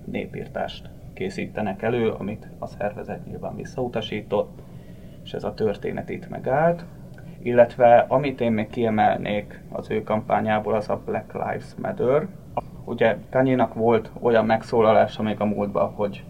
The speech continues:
nem tudom, a rabszolgaság választás kérdése volt. És ilyeneket is mondott, hogy a fekete közösségnek nem kellene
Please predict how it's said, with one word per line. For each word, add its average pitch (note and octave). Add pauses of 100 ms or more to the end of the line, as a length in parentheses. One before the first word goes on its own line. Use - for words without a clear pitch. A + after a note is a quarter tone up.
nem G#2+
tudom, G#2+
a G#2 (120)
rabszolgaság -
választás -
kérdése -
volt. - (480)
És - (120)
ilyeneket A#2+
is A2+
mondott, A2+
hogy A2
a A2
fekete A#2
közösségnek G#2+ (680)
nem A#2
kellene G#2